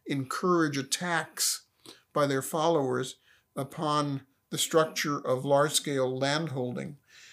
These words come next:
Then, too, there is the fact that rebels rarely held a-, single areas long enough to engage in some program some ad hoc program of,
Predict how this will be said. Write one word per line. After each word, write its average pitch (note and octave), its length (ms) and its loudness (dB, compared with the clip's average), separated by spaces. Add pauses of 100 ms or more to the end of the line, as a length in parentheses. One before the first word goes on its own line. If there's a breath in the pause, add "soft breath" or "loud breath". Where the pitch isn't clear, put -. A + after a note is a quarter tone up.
(240 loud breath)
Then, F#3 360 4
too, A#3+ 340 0
there D#3+ 260 2
is D3 120 0
the D3 100 -4
fact E3+ 460 -2
that C3+ 260 -4 (240)
rebels D#3 640 4
rarely D3+ 580 2
held D#3+ 580 0
a-, - 120 -8 (100)
single F3 460 0
areas D3 500 0
long D3 340 4
enough C3 400 -2 (580 soft breath)
to C#3 440 0 (240)
engage D#3 560 4
in C3+ 180 -2
some C#3+ 640 0 (920 soft breath)
program C#3+ 920 4 (380)
some C#3+ 580 -2
ad C#3+ 260 4
hoc D#3 460 -2
program C#3 600 0
of, C3 260 -4